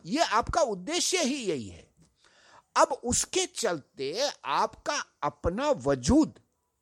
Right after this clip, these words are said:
एक, अ, क्वेश्चन मार्क बन के रह जाता है। आपको समझ नहीं आता कि मुझे क्या करना चाहिए। तो साहब, एक, ये मेरा एक प्रश्न है जो मैंने अपने साथ देखा।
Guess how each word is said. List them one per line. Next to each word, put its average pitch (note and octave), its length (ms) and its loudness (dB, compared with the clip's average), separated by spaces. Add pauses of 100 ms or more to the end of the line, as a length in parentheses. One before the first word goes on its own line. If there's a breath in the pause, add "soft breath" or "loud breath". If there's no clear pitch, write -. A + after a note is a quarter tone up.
(360)
एक, A3 300 4
अ, D3+ 140 6
क्वेश्चन F#3 480 2
मार्क C#3+ 340 0
बन C3 160 -4
के D#3+ 140 0
रह E3 160 4
जाता C#4 320 0
है। B3+ 100 -8
आपको E3+ 340 -2
समझ A#3 320 -4
नहीं E4 160 -4
आता C4+ 240 -2
कि G#3+ 180 -4
मुझे D#3 420 -2
क्या B3+ 240 -4
करना G#3 380 -8
चाहिए। E3+ 460 -8 (1400 soft breath)
तो E4 120 6
साहब, D4+ 260 4
एक, D4+ 460 -6 (240)
ये G3+ 300 0
मेरा A3+ 260 4
एक G#3+ 300 -2
प्रश्न C#3+ 340 -6
है - 220 -20 (540 soft breath)
जो C#4+ 160 6
मैंने A#3 480 0
अपने B3 460 -4
साथ D3 240 -4
देखा। G#2+ 380 -14